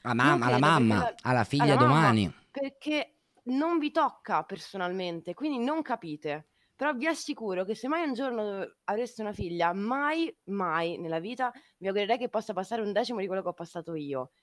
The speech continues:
Speaker 2: Quindi semplicemente p-, anche prima di scrivere le cose, pensateci che perché io sono qua e sono dietro uno schermo, allora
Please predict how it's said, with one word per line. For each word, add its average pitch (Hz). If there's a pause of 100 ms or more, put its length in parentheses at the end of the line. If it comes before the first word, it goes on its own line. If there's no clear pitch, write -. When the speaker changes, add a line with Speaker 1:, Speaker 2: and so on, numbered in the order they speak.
(600)
Speaker 2:
Quindi 240
semplicemente 220
p-, 170
anche 247
prima 202
di 185
scrivere 170
le 165
cose, 156
pensateci 180
che 151
perché 165
io 190
sono 165
qua 214
e -
sono 180
dietro 156
uno 151
schermo, 196
allora 175